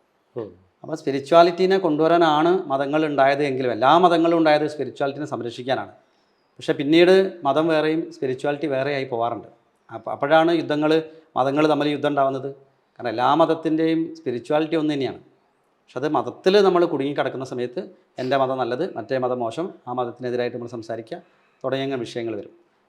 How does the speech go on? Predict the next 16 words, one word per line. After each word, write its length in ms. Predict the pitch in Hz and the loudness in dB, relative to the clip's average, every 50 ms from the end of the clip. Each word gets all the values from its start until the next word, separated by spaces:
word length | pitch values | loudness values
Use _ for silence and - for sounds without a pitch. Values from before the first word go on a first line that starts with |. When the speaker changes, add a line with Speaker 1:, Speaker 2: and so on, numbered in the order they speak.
| _ _ - - | _ _ 4 6
Speaker 2:
കമ്മിങ് 260 | 170 180 220 254 247 | 6 6 6 4 4
ജനറേഷൻ 420 | 220 175 151 147 151 139 - 143 139 143 139 135 127 | 4 4 6 4 2 2 0 -4 -6 -6 -4 -4 -2
മതത്തിലുപരിയായിട്ട് 1000 | 127 135 139 139 - - 190 175 160 131 139 135 135 139 131 127 123 - - 123 120 120 - - _ _ _ _ _ _ _ _ _ _ _ _ _ _ _ _ - | -2 -2 -2 -4 -2 0 2 2 2 2 0 0 0 2 2 0 0 -2 -4 -6 -6 -6 -12 -18 _ _ _ _ _ _ _ _ _ _ _ _ _ _ _ _ -6
ഈ 60 | 143 151 143 | -6 -4 -4
സ്പിരിച്വാലിറ്റി 640 | - 135 127 123 - - 143 139 143 135 - 147 143 135 | -2 -4 -4 -2 -2 -2 -2 -2 -2 -4 -4 -4 -2 -2
അന്വേഷിക്കുന്ന 560 | 117 113 120 120 117 - 120 - 135 120 123 123 120 - - | -2 -2 -4 -6 -8 -10 -10 -8 -8 -6 -6 -6 -6 -8 -10
ഒരു 100 | 120 117 120 | -8 -4 -4
തലമുറയായിട്ടാണ് 580 | 117 113 113 120 120 120 117 113 113 107 113 101 104 | -4 -4 -4 -4 -4 -4 -4 -6 -6 -8 -8 -8 -10
കണ്ടിട്ടുള്ളത്. 400 | 101 101 98 - 107 98 - - _ _ _ | -12 -14 -14 -16 -16 -16 -18 -18 _ _ _
അത് 60 | - 135 131 | -6 -2 0
വളരെ 160 | 127 135 156 151 | 2 2 2 2
നല്ലൊരു 240 | 131 120 147 170 156 143 | 0 2 2 0 0 0
ലക്ഷണമാണ്, 320 | 123 - - 113 101 - _ _ _ _ _ _ _ _ _ _ _ - | -4 -6 -8 -14 -14 -16 _ _ _ _ _ _ _ _ _ _ _ -10
വളരെ 160 | 117 123 131 147 139 | -6 -4 -4 -2 -2
പോസിറ്റീവായിട്ടുള്ള 640 | 123 120 120 - 160 151 - 170 170 165 - 160 151 139 | -2 -4 -4 -4 -4 -4 -2 0 0 0 0 -2 -4 -4
ലക്ഷണമാണ്. 420 | 131 - - 139 139 131 131 131 | -6 -8 -8 -6 -4 -4 -4 -4